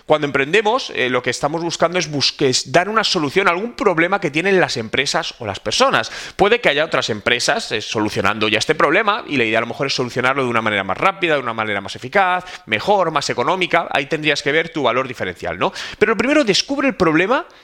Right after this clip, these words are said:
que existe y con eso vas a ver cómo lo podemos solucionar. Y para esas, esa solución pasamos a la segundo punto, que es la hipótesis. Es decir, vamos a hacer ideas, ¿no? Hipótesis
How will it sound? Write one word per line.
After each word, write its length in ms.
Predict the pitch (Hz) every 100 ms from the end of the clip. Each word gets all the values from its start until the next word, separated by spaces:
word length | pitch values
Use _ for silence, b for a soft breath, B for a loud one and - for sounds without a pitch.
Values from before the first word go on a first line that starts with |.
| B -
que 120 | 156
existe 520 | - 240 - 220 - B B _
y 100 | 226
con 160 | 220 247
eso 200 | 277 262
vas 160 | 220
a 40 | 196
ver 160 | 214
cómo 220 | 214 202
lo 140 | 196 175
podemos 500 | 165 170 196 208 - B B
solucionar. 760 | - 156 139 123 131 127 101 - B B _
Y 140 | 202 185
para 160 | 240
esas, 380 | 277 311 294 -
esa 180 | 240 302
solución 380 | 285 233 240 240
pasamos 360 | - 220 233 -
a 40 |
la 80 | 175
segundo 480 | - 170 196 175 120
punto, 320 | 120 117 180
que 100 | 190
es 180 | 175 -
la 300 | - 139 117
hipótesis. 640 | 113 117 104 104 - 226 -
Es 100 | 139
decir, 220 | 131 143
vamos 180 | 185 233
a 60 |
hacer 240 | 247 247 -
ideas, 480 | 143 151 170 98 101
¿no? 160 | 180 -
Hipótesis 640 | 147 - - 226 240 269